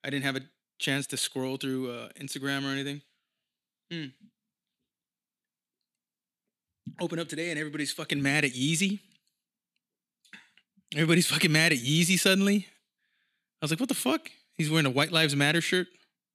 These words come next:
Hey, guys, when are you gonna realize that that dude's a fucking troll? He's fucking trolling you guys. He says,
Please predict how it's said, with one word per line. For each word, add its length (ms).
Hey, 140
guys, 420
when 180
are 40
you 80
gonna 120
realize 340
that 80
that 160
dude's 160
a 60
fucking 420
troll? 520
He's 140
fucking 240
trolling 420
you 100
guys. 460
He 160
says, 400